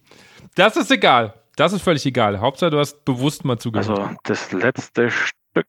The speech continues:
Speaker 2: das ich bewusst angehört hab, war, äh, Philipp Scharuski. Ähm, ich weiß jetzt aber nicht mehr genau den Titel, aber weil es eine ganze C D war.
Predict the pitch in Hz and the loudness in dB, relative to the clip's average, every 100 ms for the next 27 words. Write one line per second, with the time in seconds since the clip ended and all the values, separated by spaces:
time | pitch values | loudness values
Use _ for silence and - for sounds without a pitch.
0 | _ 117 - 117 - - 110 98 156 - | _ -4 -2 -4 -4 -6 -6 -2 -2 -4
1 | - - 123 147 - 139 - 139 143 - | -8 -8 -4 -4 0 -2 2 0 0 -6
2 | _ _ _ _ _ _ _ _ _ _ | _ _ _ _ _ _ _ _ _ _
3 | _ _ _ _ 107 98 117 170 175 - | _ _ _ _ 0 2 4 4 2 -2
4 | - - - 123 117 110 107 - - 139 | -6 -8 -2 2 2 2 -2 -6 -2 0
5 | 180 - - 120 160 - - 185 180 180 | 0 0 2 4 2 0 -2 0 2 2
6 | 160 - - - _ 117 120 120 117 104 | 0 -6 -14 -20 _ -2 0 0 -2 -4
7 | 92 - 113 120 110 110 123 - 110 104 | -4 -2 -2 -2 -2 -2 -2 -2 -2 0
8 | 107 107 110 107 - - 175 147 113 113 | 0 0 0 -4 -6 -6 0 4 4 2
9 | 113 117 - 110 127 - - 113 135 147 | 0 -2 -2 -2 -4 -6 -6 -2 0 2
10 | 110 139 | 4 2